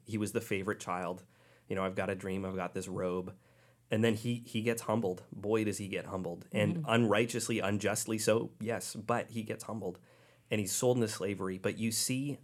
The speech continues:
Speaker 1: God at work in his life, taking him through trial after trial,
Speaker 2: Yeah.
Speaker 1: hope and expectation when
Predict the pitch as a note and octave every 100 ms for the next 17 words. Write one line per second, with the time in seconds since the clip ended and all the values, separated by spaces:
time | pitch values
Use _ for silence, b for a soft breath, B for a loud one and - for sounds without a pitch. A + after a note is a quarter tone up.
0 | - A2+ G#2+ G#2+ A#2+ C3 G2+ G#2 G#2 G2+
1 | G#2+ G2+ G2 F#2+ F#2 F#2 - - A#2 A#2
2 | A#2+ A#2 A2 G#2+ - G2 G2 G2 G2 -
3 | G2 G#2+ A2 G2+ F2 F#2+ - G2+ F#2+ -
4 | F#2+ F#2+ F2+ F2+ - B E3 D3+ - C#3+
5 | E3 C#3+ C3+ C3 - A#2 - B2+ B2+ G#2
6 | G2 G#2+ G2+